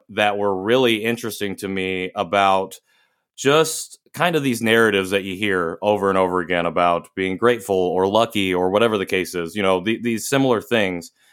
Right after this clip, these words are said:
And then it also came about with a book that I was recommended called Adopted Territory by Alina Kim. And that book I consider kinda like my Bible for all of these adoptee things,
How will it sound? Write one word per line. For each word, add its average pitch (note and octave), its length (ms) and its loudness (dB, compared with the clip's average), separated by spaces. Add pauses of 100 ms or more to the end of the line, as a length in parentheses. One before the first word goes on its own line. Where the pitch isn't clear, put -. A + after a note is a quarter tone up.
(260)
And A#2+ 160 0
then B2 100 6
it A#2+ 80 0
also C3 640 2
came A#2+ 280 0
about G#2 440 2
with G2+ 280 2
a G2+ 60 -2
book C3+ 300 2
that A#2 100 2
I G#2 80 6
was G2 120 2
recommended F#2+ 580 0
called F#2 440 0
Adopted G#2 540 0
Territory F#2+ 680 0
by F#2 520 2
Alina G2 320 -2
Kim. F2 480 -4 (640)
And G2+ 540 2 (140)
that C#3 260 2
book C3+ 380 2 (100)
I G#2+ 140 0
consider A#2+ 480 -2
kinda A2+ 200 -2
like G#2+ 200 0
my F#2 140 0
Bible G2 560 0
for G2 420 0
all A2 260 4
of G2 80 -6
these G#2 200 -4
adoptee G2 460 0
things, G2+ 600 -2